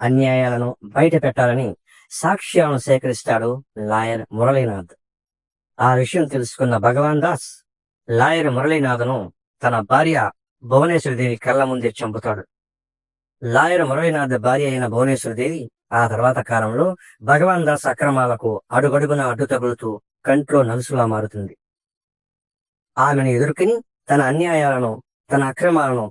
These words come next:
కొనసాగించడానికి రాజా అనే కిరాయి గుండాను రంగంలోకి దింపుతాడు భగవాన్ దాస్. మొదట్లో భగవాన్ దాస్ చెప్పినట్టు చేసే రాజా, ఆ తర్వాత భువనేశ్వరి దేవి జీవితానికి భగవాన్ దాస్ చేసిన అన్యాయం,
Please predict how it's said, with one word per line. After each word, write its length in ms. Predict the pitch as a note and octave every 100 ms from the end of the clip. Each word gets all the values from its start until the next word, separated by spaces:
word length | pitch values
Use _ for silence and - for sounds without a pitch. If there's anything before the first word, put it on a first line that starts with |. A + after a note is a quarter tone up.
| - _
కొనసాగించడానికి 840 | D3+ D#3+ - C#3+ C3+ C3+ E3+ G#3 D3 G2 _ - G#2+
రాజా 320 | A#2 C3+ D#3 D3+
అనే 160 | B2+ A#2+ -
కిరాయి 280 | C3+ C#3+ B2+
గుండాను 400 | C3 A#2 A#2 A2+ A2 _ -
రంగంలోకి 540 | B2 D3 D#3 C#3 A#2+ G#2+
దింపుతాడు 460 | B2+ B2+ B2 A2 A2 A2+ G2
భగవాన్ 420 | A2 A#2+ A#2+ G#2+
దాస్. 220 | G#2 - - _ _ _ _ _ _ _ -
మొదట్లో 440 | C3+ E3+ G3+ E3+ A#2 - G#2+
భగవాన్ 340 | C#3+ E3+ F#3+ E3
దాస్ 240 | C#3+ A#2+ - - _ -
చెప్పినట్టు 400 | E3 E3+ D3 C#3 -
చేసే 260 | B2+ B2+ A#2
రాజా, 300 | B2 E3 F#3 A2 _ B2
ఆ 40 | B2
తర్వాత 320 | C#3 D#3 D#3 B2 G#2+ - -
భువనేశ్వరి 500 | A#2+ D#3 E3+ D3+ C#3 B2
దేవి 180 | B2 A2
జీవితానికి 540 | G#2+ D3 - B2+ B2 F3 - - _ D3
భగవాన్ 380 | C#3+ E3+ F3+
దాస్ 160 | D3+ B2+ -
చేసిన 260 | B2+ - A#2
అన్యాయం, 400 | B2 C#3 C3 B2+